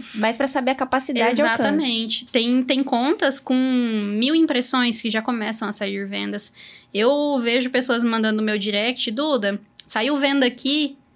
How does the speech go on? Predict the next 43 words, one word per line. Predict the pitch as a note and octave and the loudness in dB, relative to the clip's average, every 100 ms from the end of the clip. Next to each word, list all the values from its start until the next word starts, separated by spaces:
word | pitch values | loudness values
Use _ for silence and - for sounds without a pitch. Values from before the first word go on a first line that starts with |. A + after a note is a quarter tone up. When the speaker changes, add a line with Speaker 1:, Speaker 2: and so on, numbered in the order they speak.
| _ | _
Speaker 2:
e | B3 | 0
eu | |
nem | B3+ E4 | 2 2
sei | - D4 | 2 0
de | C4+ | 2
onde | C#4+ C#4 | 0 -2
que | - C4+ | -2 -4
é." | A3+ A3 - - - | -4 -8 -12 -14 -6
Speaker 1:
<laughs> | G3 - - _ - | -6 -8 -16 _ -4
Speaker 2:
Mas | A#3 A#3+ | 0 0
é | |
porque | A#3+ C4 B3+ | 0 -2 -2
fez | A#3+ A#3+ A#3 | -2 -2 -2
a | |
conta | A#3 A#3+ A#3 A#3+ | -4 -4 -4 -4
lá | A#3 | -4
no | B3+ | -4
Pinterest. | B3+ B3+ A#3+ A#3+ A3 - - - | -4 -4 -4 -6 -8 -10 -12 -4
E | A3 | 0
ela | A3+ | 2
divulga | A#3 B3 C4 B3 | 2 2 2 2
esse | B3 A#3 | 0 0
produto | A3+ G#3+ C4 - | -2 -2 -4 -4
só | - - A#3+ | -2 -2 0
no | D4 | -2
Pinterest. | C#4+ G#3 G3 G3+ - | 0 -2 -2 -6 -4
Então, | G#3+ | -2
por | G#3+ | 0
isso | A#3 A#3+ | -2 -2
que | C#4 | -2
ela | C4+ | 0
sabe | C4 A#3+ A3+ A#3+ D4 - _ - - _ | 0 0 0 -2 -8 -14 _ -20 -20 _
que | - B3 | -6 -4
veio | A3 A#3 B3 | 0 0 0
de | A#3 | -2
lá, | B3+ G#3 G3 | -2 0 -2
né? | G3 | -4
Tipo | - | -2
assim, | G#3 G#3 | -2 0
ela | F#3 F#3+ | 0 -2
fala, | - G#3+ G#3 A3 | -2 0 2 2
"Ah, | A3+ | 0
eu | G#3 | -2